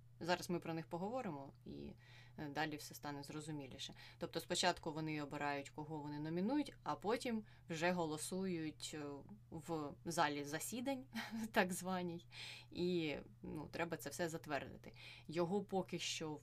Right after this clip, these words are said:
внутрішньо обрали як кандидата, але в нього немає все одно достатньої кількості голосів, <laughs> щоб за нього проголосували. Тому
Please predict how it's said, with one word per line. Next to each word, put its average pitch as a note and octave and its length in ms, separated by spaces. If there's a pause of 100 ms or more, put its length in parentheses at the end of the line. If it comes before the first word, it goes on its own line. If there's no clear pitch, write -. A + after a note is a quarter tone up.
внутрішньо D#3+ 920
обрали E3+ 580
як C#3 180 (100)
кандидата, C3+ 720 (220)
але D#3 300
в E3 100
нього F#3+ 340
немає D#3+ 480
все D#3+ 240
одно E3+ 480
достатньої F3+ 540
кількості F#3 540
голосів, F3 840 (600)
<laughs> D#4+ 720
щоб G#3+ 500
за E3+ 180
нього G#3 300
проголосували. F3+ 560
Тому F#3 340